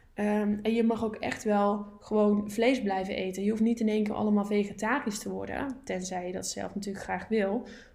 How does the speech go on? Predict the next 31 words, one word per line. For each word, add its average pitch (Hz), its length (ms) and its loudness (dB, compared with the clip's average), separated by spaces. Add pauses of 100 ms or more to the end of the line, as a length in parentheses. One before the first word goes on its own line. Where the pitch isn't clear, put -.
Maar, 208 480 2
ehm, 196 360 -6 (240)
ben 233 220 4
je 233 80 4
er 208 100 4
wel 226 220 2
bewust 214 440 0
van 190 400 -6
dat 247 140 0
je 254 60 -6
bijvoorbeeld 202 320 -2
ook 208 100 -4
een 208 100 0
keer 190 120 -6
kunt 190 200 -14
proberen 185 420 -8
om 190 100 -10
een 185 60 -12
keer 185 200 -10
een 190 140 -8
dag 196 360 -4
geen 254 220 2
vlees 190 340 -6
te 226 100 -12
eten. 202 420 -12
Gewoon - 220 -4
een 220 60 0
keer 190 240 -6
een 185 60 -8
dag 185 220 -4
vegetarisch. 196 880 -2